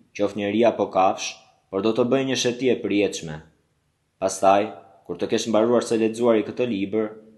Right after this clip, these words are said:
do të lidhesh mbi të një gur dhe do ta hedhësh në mes të Eufratit, dhe do të thuash:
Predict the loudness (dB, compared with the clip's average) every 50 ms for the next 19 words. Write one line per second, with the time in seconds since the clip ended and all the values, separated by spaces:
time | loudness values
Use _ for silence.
0 | _ -20 -12 -4 -2 0 0 2 2 0 0 -2 -2 -4 -2 0 0 -2 -2 -2
1 | -4 -2 -2 -2 0 2 0 2 2 0 0 2 0 2 0 0 -2 -4 -4 -4
2 | -4 -2 -4 -4 -4 -2 0 0 0 -2 0 0 0 0 0 -2 -8 -14 -14 -18
3 | _ _ _ _ _ _ _ _ -4 -2 0 0 2 0 0 0 0 0 2 2
4 | 0 -2 -6 -10